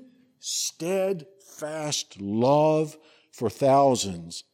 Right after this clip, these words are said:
And then this wonderful statement, "forgiving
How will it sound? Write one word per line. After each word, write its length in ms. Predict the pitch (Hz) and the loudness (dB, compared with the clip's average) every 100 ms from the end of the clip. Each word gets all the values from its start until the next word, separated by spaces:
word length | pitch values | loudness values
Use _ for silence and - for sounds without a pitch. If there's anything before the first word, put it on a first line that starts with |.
| _ _ _ _ _ _ _ | _ _ _ _ _ _ _
And 200 | 90 90 | -12 -2
then 200 | 117 135 | 0 2
this 240 | 131 117 | 2 -2
wonderful 720 | 123 127 139 113 - 104 101 _ | -4 -4 -2 -4 -6 -8 -10 _
statement, 760 | - - - 117 120 85 - _ _ | -14 -10 -4 -4 -4 -12 -20 _ _
"forgiving 1200 | _ - - 123 107 95 90 151 147 104 78 64 | _ -18 -8 -6 -6 -10 -8 -6 -6 -8 -14 -18